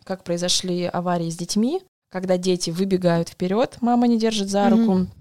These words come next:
Speaker 1: а, либо когда случается именно авария с колясками, что сбивают коляску, а мама стоит, руками разводит. Таких историй очень много.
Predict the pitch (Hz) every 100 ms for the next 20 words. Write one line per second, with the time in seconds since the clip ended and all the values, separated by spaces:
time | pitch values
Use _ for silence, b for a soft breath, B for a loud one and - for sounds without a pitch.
0 | - - 180 175 180 190 185 180 185 185
1 | - 180 185 180 - 180 175 175 185 175
2 | 170 - 175 208 - - 202 - 185 190
3 | 196 180 170 180 202 277 - 180 190 208
4 | - 180 190 - - 165 160 165 - 160
5 | 175 - - 180 - 208 196 185 - 202
6 | 311